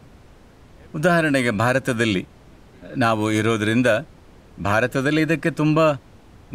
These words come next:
ದೊಡ್ಡ ಆರ್ಥಿಕ ಮತ್ತು ರಾಜಕೀಯ ಬೆಲೆ ತೇರ್ತಾ ಇದ್ದೀವಿ. ಇದು ಮಾಡೋದಕ್ಕೆ ಜನಪ್ರಿಯವಾದ ಕೆಲಸ ಅಲ್ಲ,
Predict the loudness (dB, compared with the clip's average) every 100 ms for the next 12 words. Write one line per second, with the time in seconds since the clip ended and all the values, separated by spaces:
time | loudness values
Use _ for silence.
0 | -2 0 2 2 4 0 -2 -4 -2 -2
1 | -4 -18 -10 -2 -2 0 -4 -2 0 2
2 | 2 -2 -2 2 2 2 0 0 -4 -12
3 | -20 -20 -20 -20 -20 -6 -2 -2 0 0
4 | 2 -2 -6 -12 -20 -20 -20 -20 -20 -20
5 | -20 -20 -20 -20 -20 -20 -20 -20 -20 -20
6 | -4 0 4 4 2 0 -2 -2 -2 0
7 | 0 0 0 2 0 -2 -4 -4 0 -2
8 | 0